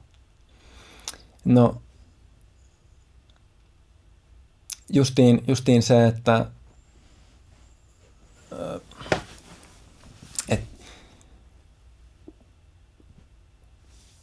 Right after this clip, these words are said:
vaikka sä oot ilkeä ihmisille,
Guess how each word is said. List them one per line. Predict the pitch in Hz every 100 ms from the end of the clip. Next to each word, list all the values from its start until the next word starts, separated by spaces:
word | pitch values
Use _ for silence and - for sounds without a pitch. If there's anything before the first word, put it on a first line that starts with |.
| _ _ - - - _ - _ _ -
vaikka | 160 156
sä |
oot | 175 -
ilkeä | 151 127 135 147 139
ihmisille, | - - 156 - 165